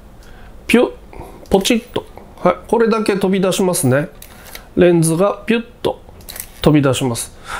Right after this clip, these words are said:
起動早いですね。もう一回やりましょうか。押しますよ。ポチッ。もう撮れる状態ですよ。え、今白黒の画面になっておりますけども、ここポチッと。後ろ側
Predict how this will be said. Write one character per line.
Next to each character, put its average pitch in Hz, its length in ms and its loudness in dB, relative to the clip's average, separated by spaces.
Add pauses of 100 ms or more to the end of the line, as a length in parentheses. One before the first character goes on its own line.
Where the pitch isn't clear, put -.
(160)
起 240 120 4
動 320 140 4
早 359 320 0
い 349 80 2
で 269 120 2
す 175 120 0
ね。 185 240 0 (400)
も 175 100 2
う - 20 4
一 - 20 -10
回 175 140 2
や 170 60 2
り 165 60 4
ま 165 80 2
し 170 80 0
ょ 156 60 2
う - 20 -8
か。 117 240 -2 (320)
押 165 80 4
し 208 140 2
ま 208 100 2
す 160 120 0
よ。 131 260 2 (400)
ポ 190 80 4
チ 262 140 0
ッ。 220 80 -6 (1300)
も 165 160 4
う 156 60 -4
撮 170 120 0
れ 175 120 2
る 143 100 2
状 123 160 2
態 117 160 0
で 120 100 -2
す - 140 -4
よ。 123 100 -6 (440)
え、 233 100 6
今 254 180 4
白 180 240 0
黒 180 220 0
の 170 220 2
画 165 180 0
面 151 140 0
に 131 100 2
な 143 140 0
っ 147 100 -10
て - 60 0
お 139 40 0
り 135 60 0
ま 139 140 0
す 139 80 -8
け 135 100 0
ど 127 80 -2
も、 131 160 -2
こ 185 160 -2
こ 226 320 -2
ポ - 100 2
チ - 160 -2
ッ - 40 -2
と。 - 240 -8 (320)
後 190 260 4
ろ - 0 -
側 359 200 2